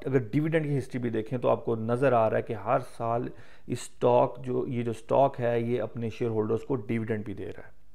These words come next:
अब देखें जो इन्वेस्टर होता है वो दो तरीके से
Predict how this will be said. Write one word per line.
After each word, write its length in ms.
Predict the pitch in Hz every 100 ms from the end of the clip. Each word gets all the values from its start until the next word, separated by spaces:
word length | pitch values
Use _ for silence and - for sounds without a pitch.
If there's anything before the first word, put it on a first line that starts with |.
| - - - -
अब 100 | 139
देखें 280 | 147 165 180
जो 140 | 147 151 160 175 - -
इन्वेस्टर 440 | 123 120 - 151
होता 240 | 123 101 98
है 140 | 95 - - -
वो 80 | 156
दो 200 | 120 131
तरीके 380 | 160 131 117 120
से 220 | - 131